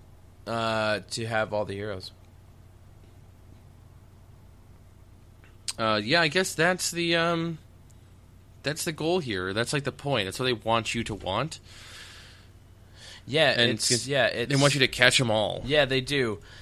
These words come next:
Speaker 1: And that's, that's fine. I, I'll, I want them all.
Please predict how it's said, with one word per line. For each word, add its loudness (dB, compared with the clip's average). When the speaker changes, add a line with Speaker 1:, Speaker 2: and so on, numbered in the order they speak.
Speaker 1:
And -2
that's, -4
that's -4
fine. -12
I, -4
I'll, 0
I 0
want -6
them -12
all. -12